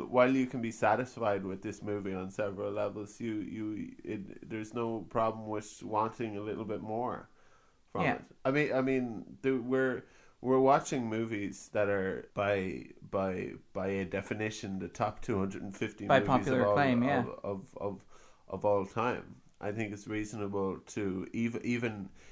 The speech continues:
Speaker 1: even if there's so much to, to recommend us, uh, about a movie as, as there is here,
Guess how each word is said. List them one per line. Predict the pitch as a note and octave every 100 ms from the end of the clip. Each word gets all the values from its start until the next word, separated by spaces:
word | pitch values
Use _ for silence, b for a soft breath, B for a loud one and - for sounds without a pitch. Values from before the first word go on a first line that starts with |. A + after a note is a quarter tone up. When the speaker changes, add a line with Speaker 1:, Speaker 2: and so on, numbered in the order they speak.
| b b
Speaker 1:
even | - A#2+ A#2+
if | A2 -
there's | A2 G#2
so | A#2 A2
much | G#2 G2 - -
to, | A#2+ G2 G2 F2 -
to | G2+
recommend | G2 F#2+ G#2 F#2+ G2+
us, | G#2 - F#2 - -
uh, | F#2 F2
about | D2 F#2 F2+
a | F#2
movie | F#2+ F#2+ F#2
as, | F#2+ F#2+ - -
as | F2+ -
there | F#2+
is | F2+ F2
here, | G2+ G2+ D2